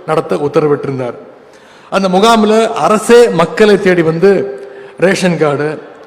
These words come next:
பட்டா, அரசு சர்டிபிகேட்ஸ், சான்றிதழ்கள்னு பல சேவைகளை அரசே உங்களை தேடி வந்து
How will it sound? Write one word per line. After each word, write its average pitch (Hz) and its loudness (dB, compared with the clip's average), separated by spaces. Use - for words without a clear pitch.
பட்டா, 170 0
அரசு 190 0
சர்டிபிகேட்ஸ், 156 -4
சான்றிதழ்கள்னு 170 -2
பல 175 2
சேவைகளை 185 2
அரசே 190 0
உங்களை 156 -4
தேடி 180 2
வந்து 143 -4